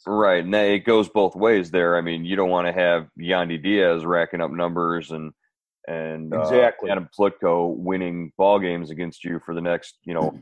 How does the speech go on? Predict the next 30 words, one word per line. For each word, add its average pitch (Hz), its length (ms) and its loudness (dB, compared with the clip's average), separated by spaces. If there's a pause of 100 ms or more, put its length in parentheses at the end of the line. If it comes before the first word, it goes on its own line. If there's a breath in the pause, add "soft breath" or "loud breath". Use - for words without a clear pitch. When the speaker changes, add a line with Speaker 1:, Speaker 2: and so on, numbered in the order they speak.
(120)
Speaker 2:
<clears throat> - 180 -20
Speaker 1:
could 82 140 -4
be 80 100 -8
five 98 400 2
years 82 340 -6
for, 80 340 -4 (160)
you 76 80 -10
know, 76 160 -4
Plutko. 85 760 0
It's, - 200 -12 (460)
that 87 140 2
would 73 100 -6
be, 78 340 -6 (140)
uh, 78 480 0
a 82 100 -4 (100)
tough 85 200 -2
call. 92 160 4
But 87 140 -2
hey, 110 180 2 (340 soft breath)
here's 135 280 0
what 135 180 2
makes 123 460 0 (100)
Castellanos 104 800 2
really 104 440 2
intriguing 101 540 -2
to 98 100 -8
me. 110 340 -2 (380)
He 95 160 -4
also 104 380 2
plays 92 380 -2